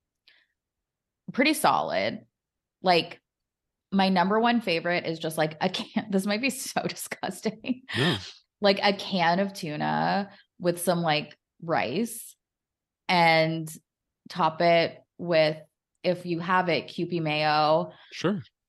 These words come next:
Speaker 1: And sriracha and, like, maybe a splash of coconut aminos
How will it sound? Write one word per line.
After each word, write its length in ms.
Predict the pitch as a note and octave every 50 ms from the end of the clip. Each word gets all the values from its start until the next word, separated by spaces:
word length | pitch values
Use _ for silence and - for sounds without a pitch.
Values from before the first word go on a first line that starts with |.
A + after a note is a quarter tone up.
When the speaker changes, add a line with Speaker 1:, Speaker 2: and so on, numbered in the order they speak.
| _ _ _ -
Speaker 1:
And 480 | F3 E3+ E3 D#3+ D#3+ D#3 D#3 D#3 E3 F3
sriracha 1000 | - - F#3 E3 D#3 D3+ D3 D#3+ D#3 - - F3 E3 D#3+ D#3+ D#3+ D#3 D#3 C#3+ -
and, 160 | - E3 E3 D#3+
like, 280 | D#3 D3 D3+ - -
maybe 440 | E3+ D#3+ D#3+ D#3 D#3 D3+ D#3+ D#3+ D#3
a 60 | D#3+
splash 500 | D#3+ - - - D3+ D#3 - D#3+ - -
of 120 | E3 D#3 D#3
coconut 420 | - D#3 D3+ - D#3+ D#3+ D#3 D#3+
aminos 380 | E3 D#3+ D#3+ D#3+ D#3+ D#3+ D#3+